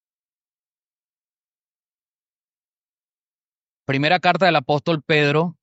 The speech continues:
capítulo uno, versículos quince y dieciséis. El Señor está insistiendo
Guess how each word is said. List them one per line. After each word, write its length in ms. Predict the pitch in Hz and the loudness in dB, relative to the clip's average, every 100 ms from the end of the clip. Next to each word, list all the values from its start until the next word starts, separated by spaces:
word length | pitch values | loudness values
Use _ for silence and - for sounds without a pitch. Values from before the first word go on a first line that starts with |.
| _ _ _ _ _ _ | _ _ _ _ _ _
capítulo 480 | 120 127 123 151 147 | -2 -2 2 4 4
uno, 260 | 135 139 | 4 2
versículos 480 | 135 123 117 127 131 | 2 -2 -4 -4 -4
quince 540 | - 156 151 - 139 135 | -4 -4 -4 -4 -6 -4
y 140 | 120 | -2
dieciséis. 840 | 120 110 117 - 110 95 95 - _ _ _ _ _ _ _ _ _ _ _ _ _ _ _ _ _ _ _ _ _ _ _ _ _ _ _ _ _ _ _ _ _ _ _ _ | -2 -4 -8 -4 -4 -4 -10 -20 _ _ _ _ _ _ _ _ _ _ _ _ _ _ _ _ _ _ _ _ _ _ _ _ _ _ _ _ _ _ _ _ _ _ _ _
El 120 | 143 | -6
Señor 360 | - 175 180 226 | -2 2 2 2
está 260 | 233 214 | 2 2
insistiendo 1000 | 208 196 220 202 - 196 175 143 131 139 | 2 0 -2 -4 -2 0 0 0 0 -2